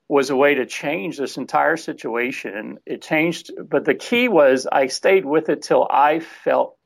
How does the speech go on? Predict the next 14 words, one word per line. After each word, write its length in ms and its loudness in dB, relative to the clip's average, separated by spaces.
different. 460 -4
So 220 -4
the 120 -6
feeling 440 2
nature 420 0
becomes 440 -6
key 280 4
again. 460 -2
And 120 4
as 160 2
I 120 4
consistently 720 -8
did 240 -6
that, 320 0